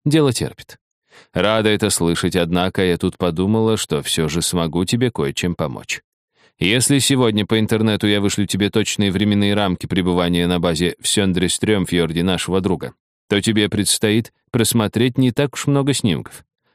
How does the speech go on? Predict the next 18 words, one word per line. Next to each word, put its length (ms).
если, 360
разумеется, 580
таковые 460
вообще 380
окажутся 500
в 20
наличии". 560
Они 240
беседовали 560
еще 260
некоторое 460
время, 340
обсуждая 560
детали 460
предстоящего 760
сеанса 400
виртуальной 500
связи, 460